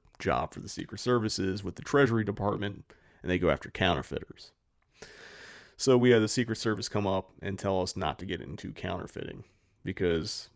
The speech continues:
the number one way to counterfeit money is using an offset press. But when they told us not to counterfeit, they then told us how to counterfeit. Pretty much, they're like,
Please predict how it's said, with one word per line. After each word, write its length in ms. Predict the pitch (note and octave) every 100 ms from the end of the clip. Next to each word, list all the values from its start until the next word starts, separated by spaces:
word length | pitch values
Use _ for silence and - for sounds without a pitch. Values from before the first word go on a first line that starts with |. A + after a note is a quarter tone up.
| _
the 100 | F#2
number 240 | F#2 F#2+
one 220 | G2+ G2+ G2+
way 180 | G#2
to 80 | G#2
counterfeit 460 | - G#2+ G#2+ A2 G2+
money 260 | A#2 A#2+
is 140 | G2 G2+
using 220 | G#2 G2
an 60 | F#2
offset 380 | G#2+ - A#2+
press. 420 | - C#3+ C#3 - - _ _ _ _ _ _ _ _ _ _ _ - - - - _
But 340 | G#2+ G2 E2 -
when 200 | G#2+ G#2+
they 120 | F#2+
told 360 | - D3+ E3 C3
us 240 | G#2+ - - _ _ -
not 260 | A#2 G3 -
to 60 |
counterfeit, 560 | - D#2+ D#2+ - - A#2 -
they 100 | A2
then 400 | B2 C3+ B2+ B2 - _ -
told 280 | - D#3+
us 160 | D3+ - - -
how 340 | - F3+ F3+
to 200 | - G#2+
counterfeit. 800 | - G2 F2 C#2+ - - - - _ _ _ _ _ _
Pretty 160 | - C4+
much, 280 | C#4 G#3 -
they're 160 | B2+ A#2+
like, 220 | G#3